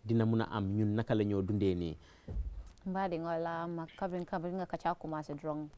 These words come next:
Speaker 2: nga fale ko bin na kacha be kela mbala jato lati nim min ka wuli nim min ka, ka, ka kuwa beke bari ko pour ka mol hakilo la fa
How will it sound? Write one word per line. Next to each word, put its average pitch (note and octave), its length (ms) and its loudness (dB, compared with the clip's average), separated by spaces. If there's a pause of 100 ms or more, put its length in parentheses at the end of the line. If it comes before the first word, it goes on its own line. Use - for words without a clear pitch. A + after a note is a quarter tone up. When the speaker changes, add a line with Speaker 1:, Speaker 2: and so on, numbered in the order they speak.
Speaker 2:
nga D3+ 200 -4
fale E3 380 -4
ko D3+ 220 -2 (100)
bin F#3 280 0
na D#3+ 80 -2
kacha E3 280 -4
be D#3+ 120 -2
kela D#3+ 260 -2 (340)
mbala E3 300 2
jato E3+ 320 0
lati D3 320 -4 (380)
nim F3 240 0
min F3 160 0
ka F3 120 -2
wuli E3 280 2
nim E3 360 0
min E3 200 2
ka, D3+ 320 0
ka, D3+ 180 -2
ka - 140 -8
kuwa D#3+ 240 -2
beke D3+ 340 2 (400)
bari E3+ 240 4
ko F#3+ 300 2 (100)
pour F#3+ 160 -6
ka F#3 140 -2
mol G3 180 2
hakilo F3+ 380 0
la D#3 100 2
fa D#3 240 0